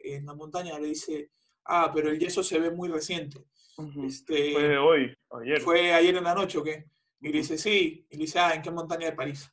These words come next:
Speaker 1: Pero es por eso, o sea, no es que, ella lo que no esperaba es que se dé cuenta de lo del yeso, creo.
Speaker 2: Puede ser. Es posible.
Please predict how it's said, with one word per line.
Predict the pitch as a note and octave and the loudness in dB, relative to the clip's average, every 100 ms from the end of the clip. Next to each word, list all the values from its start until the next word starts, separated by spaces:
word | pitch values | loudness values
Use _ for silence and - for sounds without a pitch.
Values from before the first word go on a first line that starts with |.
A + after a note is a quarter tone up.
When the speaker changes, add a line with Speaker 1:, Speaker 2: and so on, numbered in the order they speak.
| - | -8
Speaker 1:
Pero | D3 C#3 | -2 2
es | D#3 D#3+ | 2 2
por | D#3+ | 0
eso, | D#3+ - | 0 -4
o | |
sea, | - C#3 | -12 -14
no | C#3+ | -14
es | |
que, | - D3 C#3+ C#3 - _ _ _ _ _ - | -12 -10 -8 -10 -12 _ _ _ _ _ -4
ella | D3 D#3+ | 0 0
lo | D#3 D#3 | -2 -6
que | C3+ | -4
no | D#3+ | -6
esperaba | - D#3 D#3+ D3+ | -2 0 2 0
es | |
que | D#3 C3+ C3 | -4 -10 -10
se | - D3 | -8 -4
dé | D3 | -2
cuenta | D3 D#3 D3 D3+ | -2 -4 -2 -4
de | C#3 | -4
lo | C3+ | -4
del | C3+ C#3+ | -6 -4
yeso, | D3 C#3+ - _ _ _ _ _ _ _ _ _ _ | -4 -6 -16 _ _ _ _ _ _ _ _ _ _
creo. | D#3 C#3 C#3 _ _ _ _ _ - | -8 -8 -10 _ _ _ _ _ -10
Speaker 2:
Puede | C3+ B2 | -10 -10
ser. | D3 _ _ _ _ _ - | -18 _ _ _ _ _ -20
Es | E3+ | -14
posible. | D#3 - F3+ G#2+ | -14 -12 -14 -14